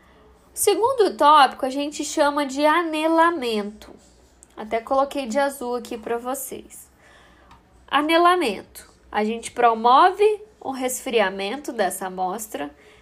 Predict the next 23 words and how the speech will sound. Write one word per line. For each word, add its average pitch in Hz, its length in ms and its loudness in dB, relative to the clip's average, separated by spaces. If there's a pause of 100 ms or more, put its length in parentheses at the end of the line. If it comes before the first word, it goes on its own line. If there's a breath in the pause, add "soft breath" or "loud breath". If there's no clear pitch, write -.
(120)
Ela 233 240 4
vem 214 540 -4
entre 208 600 -6 (540 soft breath)
cinquenta 226 540 -6
e 220 60 -2
cinco 294 540 -6
a 254 60 2
sessenta 220 460 -6
e 208 40 -8
cinco 208 380 -8
graus, 202 640 -6 (640 soft breath)
resfriando 285 1080 2 (920)
os 285 240 0
primers 233 760 -2 (1120 soft breath)
que - 100 -8
vão 269 220 2
se - 160 0
anelar 294 800 2 (180)
às 262 200 -2
duas 285 340 0
fitas 285 320 -4
simples. 214 640 -6
Anelar 330 760 4